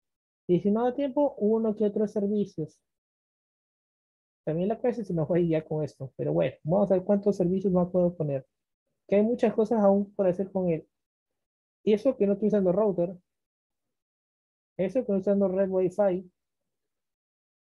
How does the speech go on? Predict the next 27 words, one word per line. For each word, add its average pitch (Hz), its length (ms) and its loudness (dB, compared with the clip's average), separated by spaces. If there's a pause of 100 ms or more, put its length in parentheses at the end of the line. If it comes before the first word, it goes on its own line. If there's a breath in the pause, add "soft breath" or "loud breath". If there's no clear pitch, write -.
Ya. - 140 -20 (220)
Entonces 170 240 -8
con 202 140 -2
eso 240 100 -6
tenemos 262 260 -2
ya 254 280 0
varios 233 280 2
laboratorios 226 480 0
para 196 200 -2
poder 185 220 -6
completar 180 320 -2
nuestra 175 260 -2
unidad. 131 300 -6 (1000)
Entonces 240 200 4
pregunto 262 380 4
nuevamente 247 480 2
para 202 220 6
acabar 202 280 6
la 208 140 4
clase. 160 400 -2
¿Se - 160 -2
entiende 254 380 0
para 214 280 2
poder 226 200 2
hacer 226 160 -2
esa 233 220 0
tarea? 233 420 0